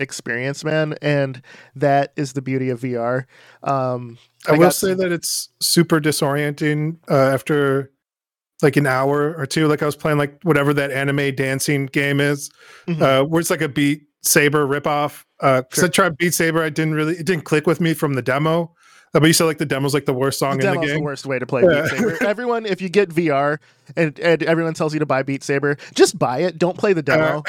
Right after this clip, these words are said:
Speaker 1: It's, it's,
Speaker 2: <laughs>
Speaker 1: the demo
Speaker 2: yeah, don't
Speaker 1: is the
Speaker 2: try it
Speaker 1: worst
Speaker 2: before
Speaker 1: representation
Speaker 2: buying.
Speaker 1: of the game. Yeah.
Speaker 2: All right.
Speaker 1: Yeah.
Speaker 2: Uh,
Speaker 1: Uh, <laughs>
Speaker 2: the anime rip-off Beat Saber, I was having fun with that, so pro-, I'd
Speaker 1: Yeah.
Speaker 2: probably like Beat Saber.
Speaker 1: Yeah.
Speaker 2: Uh, but after playing that for, like, an hour and a half, I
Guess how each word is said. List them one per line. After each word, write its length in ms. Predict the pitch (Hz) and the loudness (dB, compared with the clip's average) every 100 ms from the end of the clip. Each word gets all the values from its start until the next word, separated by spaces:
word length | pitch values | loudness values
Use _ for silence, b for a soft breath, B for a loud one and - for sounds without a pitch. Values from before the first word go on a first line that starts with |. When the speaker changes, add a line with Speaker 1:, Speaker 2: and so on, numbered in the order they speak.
| - | -4
Speaker 1:
It's, 200 | 196 220 | 0 0
it's, 340 | 240 240 226 | 2 0 -2
Speaker 2:
<laughs> 60 | 247 | -2
Speaker 1:
the 80 | 254 | -2
demo 380 | 196 196 208 220 | -2 -2 0 0
Speaker 2:
yeah, 140 | 214 | 0
don't 120 | 208 180 | -4 -6
Speaker 1:
is 60 | 160 | -4
the 40 | |
Speaker 2:
try 160 | 196 180 | -2 -2
it 40 | |
Speaker 1:
worst 180 | 165 175 | -2 -4
Speaker 2:
before 80 | 165 | -4
Speaker 1:
representation 340 | 160 147 139 156 | -4 -2 -2 -2
Speaker 2:
buying. 100 | 175 | -6
Speaker 1:
of 80 | 123 | -8
the 80 | 127 | -8
game. 260 | 117 113 - | -8 -8 -10
Yeah. 320 | 139 123 113 123 | -6 -4 -4 -4
Speaker 2:
All 80 | 151 | 0
right. 280 | 160 143 139 | 2 2 0
Speaker 1:
Yeah. 100 | 147 170 | -2 -2
Speaker 2:
Uh, 40 | 156 156 | -2 -2
Speaker 1:
Uh, 300 | 185 180 170 | -2 -4 -2
<laughs> 20 | |
Speaker 2:
the 220 | 175 185 190 | -2 0 -2
anime 260 | 202 202 196 190 - 370 _ _ - 165 | -2 -2 -2 -4 -10 -18 _ _ -16 2
rip-off 400 | 180 175 160 147 | 2 4 2 0
Beat 160 | 165 143 | -4 0
Saber, 220 | 147 143 | 0 2
I 20 | |
was 100 | 139 | 0
having 220 | 156 143 | 0 -2
fun 220 | 135 147 | -2 -2
with 100 | 139 | 0
that, 160 | 131 127 | 0 -2
so 100 | - | -2
pro-, 180 | - 147 | -2 -2
I'd 60 | 147 | -2
Speaker 1:
Yeah. 20 | |
Speaker 2:
probably 340 | - 139 131 123 | 0 0 2 0
like 200 | 120 - | -2 -2
Beat 140 | 123 | -4
Saber. 380 | - 127 127 131 B B B | 0 2 2 -2 B B B
Speaker 1:
Yeah. 220 | 151 131 | 0 2
Speaker 2:
Uh, 40 | 139 | 2
but 160 | 131 | 2
after 220 | 180 185 240 | 0 -2 -2
playing 240 | 202 196 | 2 2
that 240 | 170 190 | 2 -2
for, 100 | - | -2
like, 220 | 185 170 165 | -2 0 -2
an 100 | 147 | -2
hour 160 | 151 | 0
and 80 | 156 | 0
a 60 | 139 | -2
half, 180 | 156 | -4
I 60 | 151 | -6